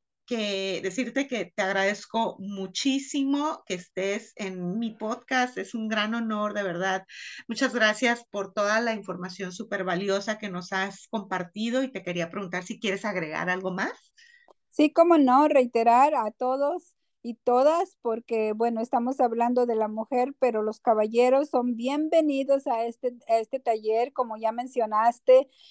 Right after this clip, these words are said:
Speaker 2: eh, se va a llevar a cabo el veintinueve de marzo a las seis de la tarde. Repito, todos y todas bienvenidos. El Consulado General de México en Los Ángeles está ubicado.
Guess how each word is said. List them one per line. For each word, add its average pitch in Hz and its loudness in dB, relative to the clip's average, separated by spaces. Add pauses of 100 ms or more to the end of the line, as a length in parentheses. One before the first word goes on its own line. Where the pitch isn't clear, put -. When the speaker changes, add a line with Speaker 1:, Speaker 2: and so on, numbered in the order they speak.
(180)
Speaker 2:
eh, 220 6
se 233 2
va 226 6
a 233 6
llevar 247 6
a 247 0
cabo 254 2
el 277 0
veintinueve 233 -2
de 277 0
marzo 277 0 (260)
a 202 -2
las 214 0
seis 226 -2
de 294 4
la 311 0
tarde. 240 0
Repito, 220 -2
todos 262 8
y 240 -6
todas 254 0
bienvenidos. 220 4 (320)
El 247 2
Consulado 269 6
General 240 2
de 262 -4
México 254 -4
en 220 -2
Los 208 -4
Ángeles 269 2
está 226 0
ubicado. 247 0